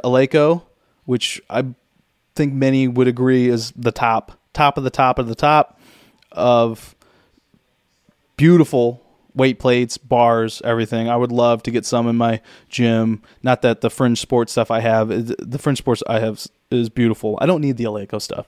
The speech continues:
It's just super good, and they use it in Olympic competitions usually. That's what I had expected to see.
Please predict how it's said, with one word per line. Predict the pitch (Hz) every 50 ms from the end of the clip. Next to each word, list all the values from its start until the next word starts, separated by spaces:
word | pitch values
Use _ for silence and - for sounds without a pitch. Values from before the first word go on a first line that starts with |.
| _ _
It's | - 139 131
just | 147 127 - - _ _ _ _ _ _ _ -
super | - - 180 151 143
good, | 127 127 123 120
and | 120 117
they | 113
use | 117 117 113 110
it | 117 -
in | -
Olympic | 117 113 113 110 117
competitions | - - 117 117 - - 131 117 120 117 113
usually. | 135 175 170 131 120 110 90 -
That's | 113 131 - -
what | 165
I | 156
had | 151 139 131 131
expected | 131 120 - - - - 131 117 - 120
to | 113 117
see. | - - 202 175 113 -